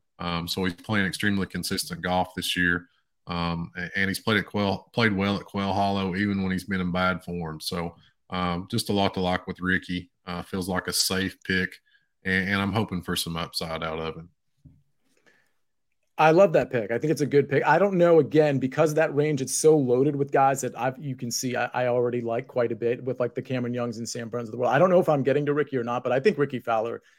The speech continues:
Speaker 2: is a great pick. He almost seems, like, a little overpriced, which I would have thought would have driven maybe his ownership down, and it looks like it has.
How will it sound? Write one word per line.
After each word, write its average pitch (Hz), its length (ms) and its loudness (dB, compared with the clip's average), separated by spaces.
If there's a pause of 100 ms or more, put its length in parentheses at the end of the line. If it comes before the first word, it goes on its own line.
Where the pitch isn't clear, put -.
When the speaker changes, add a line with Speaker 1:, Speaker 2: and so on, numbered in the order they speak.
(220)
Speaker 2:
is 139 140 2
a 147 40 2
great 135 300 2
pick. 123 160 -2
He 139 100 4
almost 220 300 4
seems, 240 260 4
like, 185 140 4
a 131 60 2
little 135 260 -2
overpriced, 135 640 -6 (340)
which 147 160 6
I 165 100 8
would 175 160 8
have - 120 6
thought 151 360 6
would 147 120 6
have 123 80 -2
driven 139 300 6
maybe 139 220 4
his 123 180 0
ownership 135 380 -2
down, 170 240 2
and 127 100 -2
it 123 120 -10
looks 139 260 -6
like 240 180 -4
it 208 120 0
has. 123 300 -10